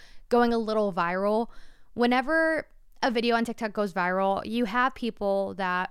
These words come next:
are very supportive and agree with you, and there's also <laughs> people who strongly disagree with you. You know, most people are nice, but I did get a few of those comments saying it was a red flag that I had to make it a competition,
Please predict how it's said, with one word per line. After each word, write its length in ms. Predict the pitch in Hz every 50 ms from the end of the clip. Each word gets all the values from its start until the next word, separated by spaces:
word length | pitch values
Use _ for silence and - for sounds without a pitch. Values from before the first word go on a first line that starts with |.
| - -
are 160 | 220 220 220
very 300 | 202 220 220 214 220 -
supportive 640 | - 240 - - 285 311 320 285 233 208 196 185 196
and 100 | 196 196
agree 240 | - - 269 302
with 180 | 302 294 - -
you, 280 | 220 208 196 190 190 - - - - - - - - - -
and 560 | - 240 233 220 220 214 214 214 208 214 - - - - - - - - - -
there's 260 | 214 233 254 254 233
also 400 | 240 240 233 - - 220 240 277
<laughs> 0 |
people 500 | 202 233 254 233 - - 226 233 247 247
who 160 | 226 247 254
strongly 580 | - - - - 269 269 294 294 285 285 277 247
disagree 500 | - 262 - - 277 233 - - - 392
with 180 | 320 - -
you. 300 | 202 190 180 190 214 277 - - - - - - - - - - - - -
You 80 | - 311
know, 160 | 277 240 233
most 240 | 240 262 269 294 -
people 220 | - 311 254 302
are 100 | 302 285
nice, 420 | 247 202 185 185 202 226 - - 233 - -
but 120 | 247 247
I 80 | 240 233
did 200 | - 254 208 -
get 120 | 254 233
a 60 | 233
few 180 | - 233 233 220
of 60 | 190
those 180 | 202 208 208 -
comments 380 | - 208 196 202 202 196 -
saying 400 | - 226 220 208 208 208 214 - -
it 140 | 214 208
was 100 | 202 202
a 80 | 196 202
red 180 | 196 190 190 -
flag 320 | - 208 196 190 190 -
that 120 | 208 185
I 60 | 190 175
had 220 | 160 208 202 196
to 60 | - 202
make 320 | 196 196 196 196 208 -
it 80 | 226 202
a 60 | 202
competition, 800 | - 185 180 175 185 - - 196 - - 196 190 190 202 214